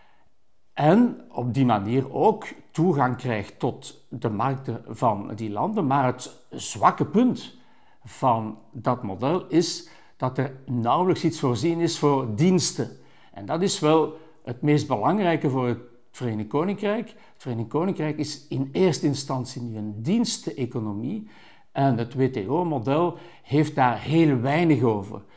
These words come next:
En het gevolg zal dus zijn dat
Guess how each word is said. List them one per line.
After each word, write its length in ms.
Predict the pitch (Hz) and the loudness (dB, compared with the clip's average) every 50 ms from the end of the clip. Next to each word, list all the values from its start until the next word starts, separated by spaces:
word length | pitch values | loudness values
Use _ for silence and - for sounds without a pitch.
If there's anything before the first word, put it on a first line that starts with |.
| - - - - - - - - - - | -20 -20 -20 -20 -20 -20 -20 -20 -12 -2
En 300 | - 139 131 127 - - | 0 2 2 2 0 -4
het 220 | - 135 123 - - | -4 -6 -6 -6 -6
gevolg 420 | - 139 117 98 - - 185 - | -6 -6 -6 -4 -2 -2 -2 0
zal 220 | - 151 135 113 104 | 2 0 0 0 0
dus 180 | 113 113 - | -2 -4 -2
zijn 260 | - 147 160 202 196 | 0 0 0 2 2
dat 180 | 139 139 135 131 | 2 2 0 0